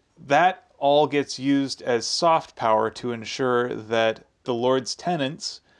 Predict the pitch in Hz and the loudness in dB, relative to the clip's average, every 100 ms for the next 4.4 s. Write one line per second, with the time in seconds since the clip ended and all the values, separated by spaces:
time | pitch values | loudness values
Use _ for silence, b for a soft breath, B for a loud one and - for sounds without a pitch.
0 | b b 131 135 131 127 131 120 - 127 | b b 2 4 4 2 0 0 -4 -6
1 | 117 107 - _ _ - 120 123 127 139 | -6 -8 -12 _ _ -14 -10 -6 -2 0
2 | 139 131 123 - 107 104 - 104 101 101 | 0 0 -2 0 0 -2 -6 -10 -12 -14
3 | _ - 107 110 110 104 b b b b | _ -12 -6 -4 -6 -10 b b b b
4 | b 131 117 - | b -4 -4 -6